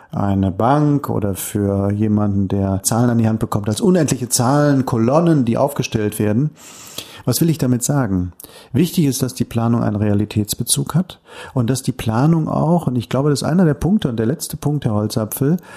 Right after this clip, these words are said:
den Sie gerade genannt haben, dass die Planung einen Realitätsbezug hat, dass sie auch wirklich lebbar ist und erlebbar ist im Laufe der Zeit. Und damit sind wir, glaube ich, bei Ihren vier Punkten. Wir steigen zwar nicht beim Controlling ein, sondern ganz vorne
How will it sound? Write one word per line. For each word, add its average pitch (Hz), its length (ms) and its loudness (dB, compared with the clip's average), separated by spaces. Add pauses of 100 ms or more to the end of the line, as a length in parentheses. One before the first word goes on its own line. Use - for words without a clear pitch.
(140)
den 127 80 2
Sie 113 80 2
gerade 117 240 0
genannt 110 320 0
haben, 120 140 2
dass 113 120 -2
die - 100 -8
Planung 127 420 2
einen 120 180 2
Realitätsbezug 120 1120 0
hat, 143 240 -2 (240)
dass 120 140 0
sie 139 100 -2
auch 131 160 -2
wirklich 139 300 -2
lebbar 117 640 0
ist - 340 0
und 127 240 -2
erlebbar 117 600 0
ist - 360 -2 (180)
im 120 140 2
Laufe 120 220 -2
der 123 160 -2
Zeit. 98 420 -2 (260)
Und 117 120 -2
damit 147 240 0
sind 151 120 0
wir, 151 100 -2
glaube 135 160 -2
ich, 120 60 -8
bei - 80 -4
Ihren 139 220 -2
vier 120 160 -2
Punkten. 185 560 2 (360)
Wir 135 100 0
steigen 143 340 2
zwar - 160 -2
nicht 160 160 -2
beim 131 160 -2
Controlling 120 560 0
ein, 117 400 2 (300)
sondern 127 380 0
ganz 165 260 0
vorne 139 480 2